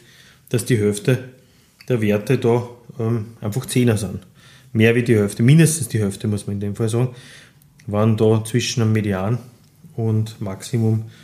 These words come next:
lauter Zehner stehen. Der Boxplot schaut jetzt so aus, ich fange mit dem Minimum an, mache einen senkrechten Strich. Dann kommt die Antenne, die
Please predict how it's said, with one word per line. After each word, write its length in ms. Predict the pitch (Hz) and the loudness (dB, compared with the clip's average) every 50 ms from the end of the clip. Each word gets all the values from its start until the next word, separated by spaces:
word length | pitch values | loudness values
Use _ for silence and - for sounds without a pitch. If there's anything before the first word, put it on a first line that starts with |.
| - - - - _ - | -20 -20 -20 -18 _ -10
lauter 280 | 104 98 98 - 120 | -10 -8 -8 -8 -8
Zehner 300 | 110 - 110 104 101 104 | -8 -6 -6 -4 -4 -6
stehen. 340 | 101 - - 101 98 98 98 | -6 -8 -8 -6 -4 -2 0
Der 80 | 117 113 | 0 0
Boxplot 580 | 110 127 139 147 - - - 170 170 175 175 | 2 2 0 0 0 -2 0 0 0 0 0
schaut 140 | - 151 139 | 0 0 2
jetzt 160 | 139 135 - | 0 0 0
so 160 | - 139 139 | 2 2 4
aus, 140 | 147 143 147 | 4 2 0
ich 80 | 151 135 | -2 -2
fange 160 | - 123 120 | 0 0 2
mit 160 | 120 120 117 | 2 2 2
dem 100 | 123 123 | 2 4
Minimum 400 | 123 127 127 135 127 113 107 101 | 4 6 6 6 4 4 2 0
an, 180 | 98 101 147 185 170 - - - - - - _ - | 0 0 0 -2 -4 -8 -18 -20 -20 -20 -20 _ -4
mache 200 | - 127 - 139 | -2 0 2 2
einen 60 | 131 | 2
senkrechten 600 | 127 - 123 120 117 - - 117 110 - - 117 | 2 2 0 0 0 -2 -4 -6 -4 -4 -6 -6
Strich. 400 | 107 - - 147 170 165 - - - - - _ _ _ _ _ _ _ _ _ _ _ _ _ _ _ _ _ _ _ _ _ _ _ _ _ _ _ _ _ _ _ _ _ _ - | -6 -2 -2 -2 -2 -2 -6 -16 -20 -20 -20 _ _ _ _ _ _ _ _ _ _ _ _ _ _ _ _ _ _ _ _ _ _ _ _ _ _ _ _ _ _ _ _ _ _ 2
Dann 180 | - 143 147 | 4 4 4
kommt 280 | 139 - 180 160 165 - | 6 6 4 4 4 2
die 80 | 156 127 | 2 4
Antenne, 480 | 127 135 131 - 143 139 147 165 165 | 4 4 4 6 4 4 4 4 4
die 300 | 151 156 147 147 143 135 | 4 6 6 6 6 4